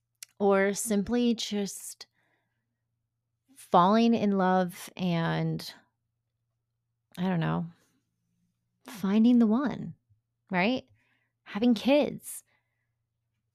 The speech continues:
becoming a teacher, all these milestones. When you think about what you did in the last forty years of your life or however old you are, you think about that.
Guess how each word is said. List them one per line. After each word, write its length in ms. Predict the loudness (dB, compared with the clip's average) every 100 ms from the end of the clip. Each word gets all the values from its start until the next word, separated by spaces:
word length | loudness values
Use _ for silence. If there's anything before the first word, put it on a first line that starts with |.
| -12
becoming 320 | 0 2 2
a 40 |
teacher, 600 | 0 -2 -2 0 -2 -2 2
all 140 | 4
these 200 | 4 6
milestones. 1200 | 6 6 4 2 4 2 2 -2 -6 -6 -8 -8
When 80 | -4
you 100 | -4
think 300 | -2 0 2
about 400 | 4 6 6 2
what 340 | 2 2 2 -2
you 200 | -4 -2
did 340 | 0 0 0
in 140 | -2
the 120 | -2 -2
last 560 | 0 2 2 0 -10
forty 380 | -12 -2 0 2
years 300 | 0 0 0
of 40 |
your 120 | -2 -2
life 220 | -2 -2
or 80 | -2
however 500 | 0 2 2 2 2
old 300 | 2 2 0
you 140 | -2 -2
are, 140 | -2
you 120 | -4
think 300 | -8 -4 -2
about 240 | -2 -4 -4
that. 240 | -8 -10